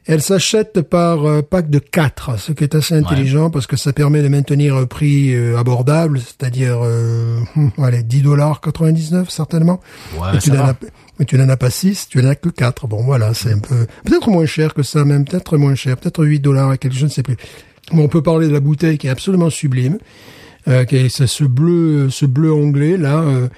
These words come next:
Speaker 1: euh, ça, ça ressemble à des, à des vieilles bouteilles du dix-neuvième siècle, tu vois.
Speaker 2: Mhm.
Speaker 1: Euh, avec, euh, bah, avec le nom qui est gravé à même la bouteille. On sait vraiment. Alors évidemment, ils montrent leur belle médaille. J'ai pas, je suis pas allé.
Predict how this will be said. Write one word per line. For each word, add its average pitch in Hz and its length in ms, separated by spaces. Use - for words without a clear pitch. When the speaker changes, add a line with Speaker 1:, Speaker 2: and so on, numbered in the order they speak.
Speaker 1:
euh, 123 480
ça, 151 200
ça 151 160
ressemble 156 360
à - 20
des, 135 160
à 139 60
des 123 120
vieilles 190 300
bouteilles 170 400
du 147 100
dix-neuvième 143 440
siècle, 143 400
tu 135 100
vois. 127 240
Speaker 2:
Mhm. 92 300
Speaker 1:
Euh, 131 560
avec, 131 400
euh, 117 920
bah, 101 140
avec 113 220
le 117 80
nom 117 180
qui 135 120
est - 20
gravé 123 420
à 127 80
même 123 200
la 113 80
bouteille. 110 500
On 120 140
sait 160 320
vraiment. 131 360
Alors 107 200
évidemment, 107 560
ils 139 100
montrent 135 280
leur 117 160
belle 160 260
médaille. 135 720
J'ai 110 140
pas, 127 320
je 120 80
suis - 100
pas 127 120
allé. 120 260